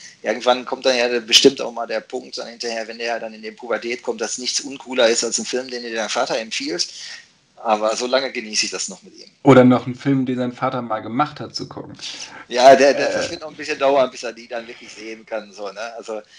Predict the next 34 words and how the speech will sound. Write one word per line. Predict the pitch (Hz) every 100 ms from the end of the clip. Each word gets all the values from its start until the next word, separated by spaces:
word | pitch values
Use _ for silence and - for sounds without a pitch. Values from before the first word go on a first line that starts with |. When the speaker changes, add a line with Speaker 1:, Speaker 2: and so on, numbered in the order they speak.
| _ -
Speaker 1:
er |
hat | 117
mal | 131
jetzt | 120 120
so | 120
Ausschnitte | 139 147 - 127 127 117
gesehen. | 107 120 131 139
Die, | 120 113 110 107 _
die, | - - - _
klar, | - 131 131
wenn | 110
ich | 110
jetzt | 123 -
gerade | 113 117
jetzt | 110
so | 120
einen | 110
Film | - 120
mache | 123 120 107
wie |
Blood | 107 110 120
Red | 117
Sky, | - 113 117 117 - - - -
das | 117
ist | 123 -
definitiv | 123 127 120 - 147 -
jetzt | 110 110
nicht | 104 117
das | 101
Ding | - 104 113
so | 110
für | 107 107
ihn, | 113 123 123
aber | 113 104 107 101